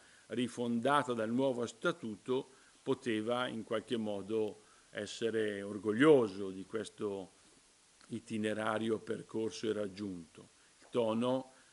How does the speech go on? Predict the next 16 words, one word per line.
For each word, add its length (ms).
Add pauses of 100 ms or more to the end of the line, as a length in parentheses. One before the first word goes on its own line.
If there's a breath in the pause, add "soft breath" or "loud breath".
(200 loud breath)
eh, 160
che 140
acquista 720
è 160
certamente 640
solenne. 680 (600)
Cito: 600 (240 loud breath)
"Nel 180
nome 280
del 140
Signore, 760
della, 340
nell'adorazione 1040
del 160
suo 200
mistero, 840